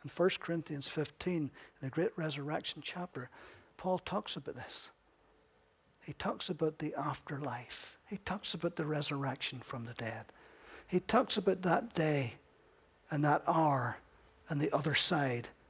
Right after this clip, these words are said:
that we'll all be to. And in further passages, he talks about the judgment seat of Christ. And then John talks about the great white throne of judgment. So there is a whole eternity to come. There is something beyond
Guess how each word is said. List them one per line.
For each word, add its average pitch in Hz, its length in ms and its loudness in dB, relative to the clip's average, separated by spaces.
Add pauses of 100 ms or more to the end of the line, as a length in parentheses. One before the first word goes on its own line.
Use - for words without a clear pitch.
that 165 80 0
we'll 135 180 2
all 143 340 2
be 135 200 2
to. 123 300 -2 (680)
And 180 80 6
in 180 60 6
further 226 320 12
passages, 165 640 6 (160)
he 175 120 2
talks 220 360 4
about 170 320 8 (160)
the 160 120 0
judgment 156 360 2
seat 160 200 2
of 139 100 -4
Christ. - 560 -2 (260)
And 190 80 4
then 220 160 10
John 185 240 10
talks 202 280 4
about 170 240 4
the 165 80 0
great 165 220 4
white 160 200 -2
throne 135 260 -2
of 123 100 -6
judgment. 117 480 -4 (360)
So - 160 10
there 208 140 12
is 247 220 12
a 214 80 12
whole 214 360 12
eternity 220 680 12
to 190 120 8
come. 226 480 12 (1200)
There 175 120 12
is 277 240 12
something 214 500 12
beyond 180 540 12